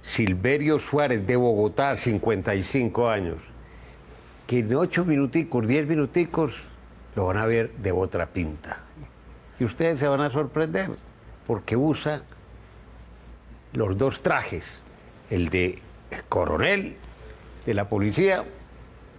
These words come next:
y el de sacerdote, porque es sacerdote diocesano y tiene una historia muy bonita,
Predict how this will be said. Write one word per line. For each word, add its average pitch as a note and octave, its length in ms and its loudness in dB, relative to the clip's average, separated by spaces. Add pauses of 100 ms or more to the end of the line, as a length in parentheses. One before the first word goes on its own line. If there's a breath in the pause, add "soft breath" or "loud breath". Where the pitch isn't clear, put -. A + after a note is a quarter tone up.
(160)
y A2 80 2
el F#2+ 140 2
de F#2 120 0
sacerdote, G2+ 920 0
porque G#2 440 -2
es A2+ 100 -2
sacerdote C3 840 0
diocesano A#2+ 920 2 (340 loud breath)
y - 80 -8
tiene E3 180 4
una E3 100 6
historia C3+ 520 2 (180)
muy D#3 420 2 (340)
bonita, F#2 580 0